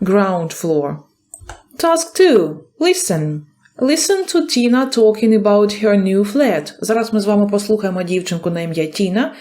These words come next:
яка розповідає про свою нову квартиру. And answer the questions. І дайте відповіді на її питання.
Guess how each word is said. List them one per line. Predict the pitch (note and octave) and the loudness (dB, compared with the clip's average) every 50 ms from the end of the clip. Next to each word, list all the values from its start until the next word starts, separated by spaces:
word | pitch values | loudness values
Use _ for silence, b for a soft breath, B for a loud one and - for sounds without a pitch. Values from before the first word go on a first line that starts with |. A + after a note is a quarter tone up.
| B B B B B B | B B B B B B
яка | A3+ A3 C4 D#4 | -2 0 0 0
розповідає | F#4 F4+ - D#4+ D4+ C#4+ A#3 G3 G3+ G3+ A3+ B3 | 0 0 0 0 0 2 2 2 2 2 2 0
про | A#3+ - G3 | 0 -2 -2
свою | - - F#3+ E3+ F3+ B3+ | -2 -2 -4 -2 0 0
нову | D#4 D#4+ D4 G3+ G3+ G3+ | 0 0 0 0 0 0
квартиру. | G#3 A#3 A#3+ - - D#4 D#4 C#4 F#3+ D#3 D3+ B B B B B B B B | -2 -4 -4 -2 -4 -2 0 0 0 -2 -4 B B B B B B B B
And | A#3+ A#3 A3+ | 2 2 2
answer | A3 G#3+ A3 A3 A3 - C#4 C4+ | 4 2 2 0 0 0 0 2
the | C#4 C#4 C#4 - | 0 0 -2 0
questions. | D#4 D4+ D4+ D4+ - - F#3+ F3+ F3 - - - - | 0 0 0 -2 -4 -6 -6 -6 -6 -8 -8 -6 -4
І | G#3 | -2
дайте | F3 G3 F#3+ G#3+ G#3 C#4 C4 | 0 0 0 0 0 0 0
відповіді | C4 C4+ C4+ - B3+ B3+ A#3+ B3+ | 0 0 -2 -2 -4 -2 0 2
на | A#3+ B3 | 2 2
її | B3 B3 B3+ | 2 0 0
питання. | B3+ B3+ B3+ - C#4 C4+ C4 A3 E3 D3+ D3 D3+ D3+ - | -2 -4 -2 -2 -2 0 0 0 0 0 -2 -4 -4 -6